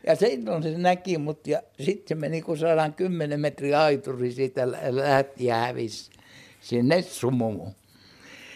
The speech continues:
Et kyllä näitä, nämä oheistarinat on ehkä mielenkiintoisempiakin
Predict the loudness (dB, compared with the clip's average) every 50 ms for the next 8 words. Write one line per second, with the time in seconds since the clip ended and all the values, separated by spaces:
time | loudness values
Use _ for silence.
0 | -18 -8 -4 -4 -4 -4 -4 -4 0 0 2 2 2 2 2 2 2 2 0 0
1 | -4 -12 -20 -20 -20 -20 -20 -20 -20 -20 _ _ _ _ -20 -20 -20 -20 -16 -8
2 | -6 -4 -2 0 2 4 4 6 6 6 4 2 0 0 -2 -2 0 0 0 0
3 | 0 -2 -4 -2 0 2 2 2 0 0 -2 -4 -4 -4 -6 -16 _ -14 -8 -6
4 | -4 -2 0 2 2 2 2 0 -2 -2 -4 -4 -4 -4 -4 -6 -8 -6 -6 -6
5 | -6 -6 -8 -4 -4 -4 -4 -4 -4 -4 -4 -4 -4 -6